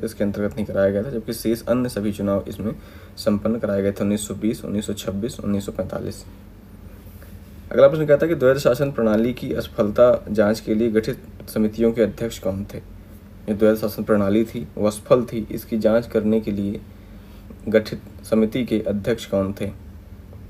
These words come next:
इसका सही उत्तर है अलेक्जेंडर मूडी मैन। अलेक्जेंडर मूडी मैन जो थे, वो इसके अध्यक्ष थे। अगला प्रश्न कहता है कि भारत शासन अधिनियम उन्नीस सौ पैंतीस दोहरी शासन प्रणाली से भी बुरा है,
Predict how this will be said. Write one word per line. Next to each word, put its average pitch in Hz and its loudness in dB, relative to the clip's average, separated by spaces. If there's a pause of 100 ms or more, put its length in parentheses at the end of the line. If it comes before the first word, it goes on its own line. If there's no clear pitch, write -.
(800)
इसका - 2
सही 135 2
उत्तर 135 4
है 139 4
अलेक्जेंडर 113 4
मूडी 107 4
मैन। 95 -2 (960)
अलेक्जेंडर 107 4 (140)
मूडी 113 2
मैन 101 4
जो 98 0
थे, - -4 (140)
वो 107 4
इसके 104 -4 (400)
अध्यक्ष 101 -4
थे। - -8 (2750)
अगला 123 8
प्रश्न 151 2
कहता 143 4
है 156 4
कि 151 -4
भारत 127 2
शासन 135 2
अधिनियम 123 4
उन्नीस 120 2
सौ 123 0
पैंतीस 110 -2
दोहरी 117 0
शासन 113 -2
प्रणाली 110 2
से 110 -4
भी 110 0
बुरा 101 8
है, 110 -4